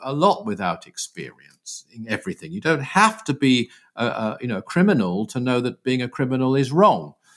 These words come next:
You can just work that out yourself, and you can realize it from within, and so on. So there are people having too much experience, but what we do have to have is our essential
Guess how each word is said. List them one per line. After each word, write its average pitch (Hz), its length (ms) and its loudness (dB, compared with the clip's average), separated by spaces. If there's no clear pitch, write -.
You 131 140 4
can 127 260 -2
just 131 300 0
work 135 240 4
that 127 120 0
out 127 240 4
yourself, 117 560 0
and 113 320 4
you 123 80 0
can 117 180 -4
realize 107 500 4
it 92 140 -8
from 117 200 -6
within, 123 500 2
and 120 140 -2
so 180 280 6
on. - 180 -4
So 147 520 4
there 143 180 4
are 139 100 6
people 170 400 2
having 131 320 2
too 160 200 2
much 151 260 2
experience, 113 340 -4
but 123 120 0
what 170 220 2
we 143 120 4
do 202 320 4
have 101 260 -2
to 85 80 -14
have 85 320 -8
is 113 160 -6
our 117 180 6
essential 110 720 0